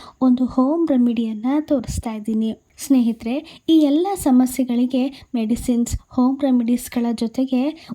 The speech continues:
ಒಂದು ಹೆಲ್ದಿ ಲೈಫ್ ಸ್ಟೈಲನ್ನು ಅಳವಡಿಸ್ಕೊಳ್ಳೋದು ತುಂಬಾ ಮುಖ್ಯ.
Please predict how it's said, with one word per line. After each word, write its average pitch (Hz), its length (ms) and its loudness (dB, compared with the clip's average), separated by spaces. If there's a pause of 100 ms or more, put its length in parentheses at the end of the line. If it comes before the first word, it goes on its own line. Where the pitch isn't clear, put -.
ಒಂದು 285 200 4
ಹೆಲ್ದಿ 302 520 0
ಲೈಫ್ 254 320 -2
ಸ್ಟೈಲನ್ನು 240 680 0
ಅಳವಡಿಸ್ಕೊಳ್ಳೋದು 226 840 -2
ತುಂಬಾ 254 500 -2 (120)
ಮುಖ್ಯ. 226 400 -2